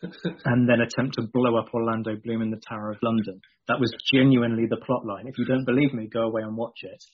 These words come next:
Speaker 2: So, for the folks who, who think that is the story of the Three Musketeers, break it down for them.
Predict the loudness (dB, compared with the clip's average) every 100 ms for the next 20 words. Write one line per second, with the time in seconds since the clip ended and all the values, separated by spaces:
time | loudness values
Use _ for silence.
0 | _ _ _ -10 2 4 6 2 -6 _
1 | _ _ -4 -4 -4 -2 -2 2 2 2
2 | 0 -2 -2 -4 -2 -2 -2 0 0 2
3 | 0 0 -4 -8 -6 -8 -8 -8 -6 -6
4 | -6 -4 -4 -4 -2 0 0 -2 -4 _
5 | _ 0 0 0 -4 -10 -14 -14